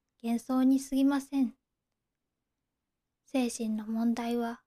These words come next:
体に起因している。それらの問題は問題解決のアプローチで合理的に対処していくことで必ず解消できる。これが僕たち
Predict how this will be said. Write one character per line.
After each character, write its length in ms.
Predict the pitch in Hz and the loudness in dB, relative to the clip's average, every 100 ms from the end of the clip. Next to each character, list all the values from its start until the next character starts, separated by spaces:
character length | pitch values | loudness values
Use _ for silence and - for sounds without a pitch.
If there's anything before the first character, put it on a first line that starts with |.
| _ | _
体 400 | - 247 254 277 | -8 -2 0 2
に 160 | 285 294 | 0 -2
起 160 | - | -2
因 220 | 285 277 269 | 2 2 0
し 80 | - | -4
て 260 | 269 254 | -4 -2
い 40 | 247 | -2
る。 200 | 254 _ _ _ _ _ _ _ _ _ _ _ _ | -4 _ _ _ _ _ _ _ _ _ _ _ _
そ 180 | _ 254 | _ -2
れ 120 | 247 | 0
ら 120 | 240 220 | 0 0
の 140 | 220 | -2
問 260 | 220 233 240 | 0 2 2
題 240 | 240 240 | 0 -2
は 240 | 233 240 _ _ | -2 -4 _ _
問 220 | 254 269 | 4 4
題 220 | 285 302 294 | 4 0 0
解 240 | 311 311 | -2 -2
決 280 | 262 247 226 | -2 -4 -4
の 140 | 220 | -4
ア 60 | 214 | -8
プ 160 | - | -4
ロ 140 | 240 240 | -2 -2
ー 60 | |
チ 180 | 226 220 | -4 -10
で 200 | - 208 _ _ _ - | -14 -20 _ _ _ -4
合 200 | 233 240 | -2 0
理 120 | 254 | 0
的 240 | 277 269 | -2 0
に 140 | 285 285 | -2 0
対 220 | 311 294 | 0 -2
処 180 | - 233 | -4 -10
し 100 | - | -10
て 140 | 233 | -10
い 100 | 233 | -10
く 40 | _ | _
こ 140 | - 240 | -10 -4
と 160 | 269 | -2
で 200 | 240 214 _ _ _ _ | -2 -4 _ _ _ _
必 300 | 233 254 269 | 0 2 2
ず 80 | 277 | -2
解 260 | - 294 302 | -4 -2 -2
消 240 | - 302 | -2 -2
で 140 | 294 285 | -2 -4
き 160 | 294 | -6
る。 180 | 262 254 _ _ _ _ _ _ _ _ _ _ _ _ _ _ _ | -8 -12 _ _ _ _ _ _ _ _ _ _ _ _ _ _ _
こ 140 | - 240 | -10 -8
れ 140 | 226 | -6
が 260 | 214 220 220 _ - | -8 -10 -12 _ -10
僕 220 | 233 - | -10 -10
た 160 | 226 | -12
ち 300 | 214 233 226 | -12 -10 -12